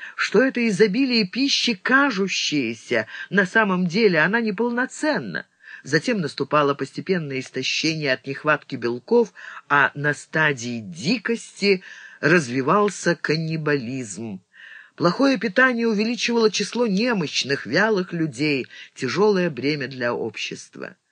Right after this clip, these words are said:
Фай Родис едва хватило сил смотреть на замученных раком больных, жалких, дефективных детей, апатичных взрослых, полных сил людей, энергия и жажда деятельности которых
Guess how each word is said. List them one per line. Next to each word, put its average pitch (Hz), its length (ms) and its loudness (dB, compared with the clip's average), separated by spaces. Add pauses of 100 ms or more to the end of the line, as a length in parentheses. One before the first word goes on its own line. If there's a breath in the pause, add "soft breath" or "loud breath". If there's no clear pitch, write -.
(800 soft breath)
Фай 220 280 6
Родис 185 760 2
едва 151 640 0
хватило 190 560 -2
сил 147 320 -2
смотреть 151 640 -4 (320 loud breath)
на 160 200 2
замученных 156 640 0
раком 151 440 0
больных, 151 560 0 (400 loud breath)
жалких, 147 800 0
дефективных 180 760 -2
детей, 165 520 2
апатичных 175 600 -2
взрослых, 156 880 -2 (340 loud breath)
полных 214 400 6
сил 214 300 0
людей, 190 680 4
энергия 196 640 2
и 196 40 0
жажда 185 540 2
деятельности 175 720 -2
которых 160 560 0